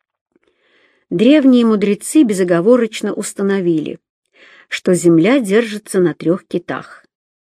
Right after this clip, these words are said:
Вы с этим не согласны? Ваше дело. Спорьте. Но что царь держится на трёх китах, это уже бесспорно. Сыщик, жандарм, городовой.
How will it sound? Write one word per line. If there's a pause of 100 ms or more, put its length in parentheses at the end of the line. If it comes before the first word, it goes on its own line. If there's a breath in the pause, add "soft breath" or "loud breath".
(260)
Вы
с
этим
не
согласны? (480)
Ваше
дело. (380)
Спорьте. (840 soft breath)
Но
что
царь
держится
на
трёх
китах, (540 soft breath)
это
уже
бесспорно. (680)
Сыщик, (380)
жандарм, (300)
городовой.